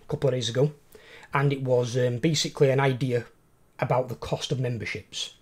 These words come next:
not just on YouTube, on other platforms as well. So, just wanna share something with you that I've been, um, digging into a little bit. So, as you can see here, I've got some prices up. I've gone round. I've discounted the basic one off that and that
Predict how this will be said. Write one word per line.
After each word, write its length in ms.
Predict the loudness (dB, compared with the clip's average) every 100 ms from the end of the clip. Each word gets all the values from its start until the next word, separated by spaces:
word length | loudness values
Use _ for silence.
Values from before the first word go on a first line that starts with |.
| 2
not 120 | 2
just 140 | 4
on 160 | 2 4
YouTube, 520 | 4 2 2 2 0 -6 _ -6
on 60 | 4
other 80 | 4
platforms 520 | 4 -2 2 2 2
as 120 | -4
well. 180 | -4 -8 -12 _ _ _ _ -14 -14
So, 400 | -4 0 0 0 -8 -18 -20 -8
just 100 | 2
wanna 140 | 2
share 260 | 4 4 4
something 220 | 0 -4
with 140 | -6
you 80 | -6
that 100 | -8
I've 140 | -8
been, 380 | -8 -8 -6 -6
um, 760 | -6 -10 -16 -20 -20 -20 -10 -4
digging 260 | -4 -4
into 280 | -6 -8 -8
a 40 |
little 160 | -6 -6
bit. 260 | -8 -10 -12 _ _ _ _ -20 _ _ _ -20 -20 -20 -20 -20 -16 -4
So, 400 | 8 8 8 2 -14 -20 -20 -20 0
as 120 | 0
you 60 | 4
can 160 | 4
see 200 | 4 4
here, 280 | 2 2 0 -2 -18 _ _ -20 -20 -18 -18 -2
I've 160 | -2 0
got 140 | -2
some 180 | 0 -2
prices 480 | -2 -2 -2 -2 -2
up. 160 | -2 -4 -8
I've 140 | -6
gone 200 | 0 2
round. 220 | 2 -2 -2
I've 100 | -2
discounted 600 | 0 0 4 4 6 4
the 60 | 2
basic 480 | 2 0 -2 -4
one 140 | -2 0
off 160 | 0
that 240 | 0 0 0
and 160 | -4
that 220 | -4 -4